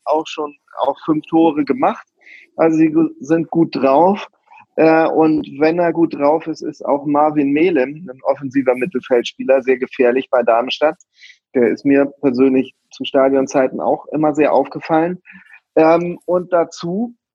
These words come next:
gibt's auch eine relativ, äh, ähm, qualifizierte Innenverteidigung, denn, ähm, das, äh, Talent Lars Lukas May, äh, ist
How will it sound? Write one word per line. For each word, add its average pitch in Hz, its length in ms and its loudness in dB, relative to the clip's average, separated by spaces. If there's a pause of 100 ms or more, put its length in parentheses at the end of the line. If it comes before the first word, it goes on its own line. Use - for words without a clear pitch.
gibt's - 380 -8
auch 180 360 0
eine 165 240 0
relativ, 180 880 -2
äh, 160 300 2 (200)
ähm, 165 480 -2 (1160)
qualifizierte 175 960 -2
Innenverteidigung, 156 1120 0 (420)
denn, 151 400 2
ähm, 147 420 2 (760)
das, - 360 -2
äh, 139 240 2
Talent 151 640 0
Lars 143 460 2
Lukas 151 420 0
May, 143 460 0 (460)
äh, 143 260 2
ist 143 140 -6